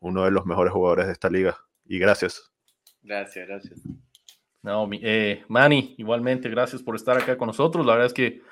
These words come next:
Speaker 3: en este podcast, que somos una bola de pecho fríos, que nada más estamos aquí criticando con una cervecita en la mano, pero siempre, la verdad es que eres uno de los jugadores que,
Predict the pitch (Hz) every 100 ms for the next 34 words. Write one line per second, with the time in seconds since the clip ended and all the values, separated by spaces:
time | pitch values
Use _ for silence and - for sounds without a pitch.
0 | - - - _ 113 123 156 151 151 151
1 | 139 113 127 135 131 131 123 117 123 92
2 | 107 104 127 135 135 110 104 117 120 113
3 | 117 113 104 95 123 117 113 104 101 120
4 | 120 110 107 107 113 113 107 104 110 110
5 | 120 113 113 135 143 151 _ - - _
6 | _ - 120 117 113 104 - 143 143 151
7 | 139 117 117 139 147 139 139 139 120 -
8 | 110 _ 117 110 135 131 113 101